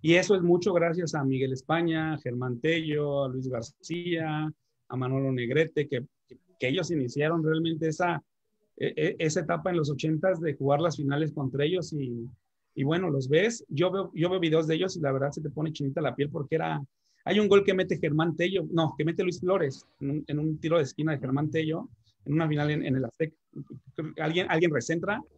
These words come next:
y Luis Flores remata de bote, control de pecho y remata de bote pronto, me parece. Y a la hora que están festejando llega Miguel España y creo que tira no sé a quién, ¿no? Y, o sea, los festejos,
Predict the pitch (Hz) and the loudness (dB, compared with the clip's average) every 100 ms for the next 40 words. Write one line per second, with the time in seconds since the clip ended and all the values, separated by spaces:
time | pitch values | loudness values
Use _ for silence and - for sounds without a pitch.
0 | _ _ - 151 156 156 156 156 151 139 | _ _ -6 0 2 2 4 6 4 4
1 | 139 139 139 143 131 123 - 147 - 131 | 0 0 0 -2 -2 -4 -8 -14 -6 -2
2 | 175 175 175 180 165 127 135 139 131 120 | 0 0 0 -2 -2 -2 -2 -2 -2 -4
3 | 120 143 156 131 135 139 - _ _ _ | -4 -2 -2 -2 -2 -4 -10 _ _ _
4 | - 147 202 - 190 185 160 151 180 175 | 0 4 4 4 0 0 -2 0 0 2
5 | 170 175 143 165 151 170 196 180 165 165 | 2 2 2 0 0 0 0 -2 -2 -2
6 | 160 170 165 160 160 143 165 170 170 165 | -2 0 0 0 0 -2 0 0 2 0
7 | 151 165 175 135 - 151 147 156 151 156 | -2 -4 -6 -8 -10 -6 0 0 0 -2
8 | 185 185 202 - - | -2 -2 -4 -6 -16